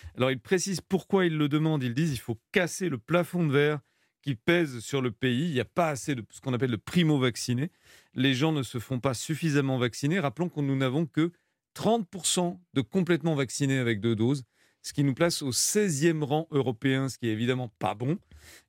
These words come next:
Et ils disent que ça plaide, ça, ça pèse sur une reprise économique possible. Et il y a quelque chose d'autre qui est intéressant, c'est qu'ils disent « Nous sommes animés d'une même foi humaniste ». Donc la raison pour laquelle ils le font,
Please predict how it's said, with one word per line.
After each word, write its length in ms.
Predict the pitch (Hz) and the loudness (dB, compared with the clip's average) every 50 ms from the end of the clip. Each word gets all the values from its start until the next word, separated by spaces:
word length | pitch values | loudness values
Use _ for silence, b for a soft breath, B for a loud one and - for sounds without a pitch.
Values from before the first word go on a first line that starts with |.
| _ - | _ 0
Et 100 | 143 143 | 2 2
ils 40 | 139 | 2
disent 220 | 135 175 196 - | 2 -2 -2 0
que 120 | - 160 131 | -2 -2 0
ça 180 | - 147 139 | 2 0 -2
plaide, 500 | 117 - 165 175 175 170 135 131 120 117 | 0 0 2 2 2 2 2 2 0 0
ça, 180 | 117 - 151 147 | 0 -2 -2 -2
ça 180 | - - 143 | 0 0 0
pèse 400 | 120 - - 185 185 175 147 131 | 0 2 2 2 2 2 2 0
sur 340 | 120 - - - 208 190 170 | 0 0 2 2 4 4 4
une 80 | 160 147 | 4 4
reprise 380 | 120 135 117 - - 135 120 | 2 0 0 0 0 0 2
économique 480 | 127 - - 131 123 123 120 110 - - | 0 0 2 0 2 2 0 0 -2 -4
possible. 580 | - - 147 139 - - 226 220 214 160 110 b b b b b b b b b b | 0 0 0 2 2 0 2 2 2 2 0 b b b b b b b b b b
Et 60 | 196 | 2
il 140 | 208 226 208 | 4 4 4
y 80 | 170 160 | 4 4
a 60 | 156 | 4
quelque 260 | - 190 170 - 208 | 2 0 -2 -2 -4
chose 260 | 185 - 302 240 190 | -2 0 0 0 4
d'autre 220 | 160 175 196 233 - | 4 4 2 2 0
qui 120 | - 170 | 2 2
est 40 | 160 | 2
intéressant, 500 | 151 143 - 175 175 170 - - 190 202 | 2 2 0 0 0 0 -2 -2 -4 -4
c'est 160 | 190 - 196 | -2 -2 -2
qu'ils 180 | - 156 147 131 | 2 0 0 2
disent « 240 | 131 170 196 165 143 | 2 0 2 2 2
Nous 160 | 143 165 190 | 4 4 2
sommes 280 | - - 196 185 170 | 2 2 2 4 4
animés 440 | 165 151 139 135 131 131 143 175 208 _ _ _ _ _ _ _ - | 4 2 2 2 4 4 2 2 0 _ _ _ _ _ _ _ -8
d'une 280 | 113 120 170 202 202 | 0 2 4 4 6
même 260 | 185 170 170 160 156 135 | 4 4 4 2 2 -2
foi 420 | - - - 135 135 135 160 180 _ _ _ _ _ _ _ _ _ _ - | -4 -4 0 0 0 0 0 -4 _ _ _ _ _ _ _ _ _ _ 0
humaniste ». 680 | 214 196 185 170 139 113 104 95 - - - - - _ _ _ - - | 2 4 4 4 2 0 -4 -8 -10 -12 -12 -14 -20 _ _ _ -10 -8
Donc 140 | 127 - 170 | -2 2 4
la 100 | 220 240 | 4 4
raison 260 | 214 175 165 175 156 | 4 2 2 0 2
pour 120 | 170 160 | 2 2
laquelle 300 | 147 143 123 - 180 151 | 2 2 0 0 -2 -2
ils 100 | 147 139 | 0 2
le 120 | 131 127 117 | 2 2 2
font, 240 | - - - 131 | 0 -2 -4 -4